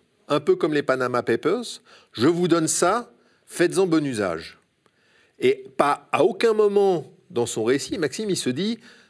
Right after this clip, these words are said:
euh, ça va être mal utilisé. Il est en train de servir la France,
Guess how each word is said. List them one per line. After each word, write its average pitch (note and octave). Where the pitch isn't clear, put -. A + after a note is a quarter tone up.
euh, A2+
ça -
va A#2
être C3+
mal C#3
utilisé. F#3
Il C3
est D3
en D3
train E3
de D3+
servir B2
la B2
France, -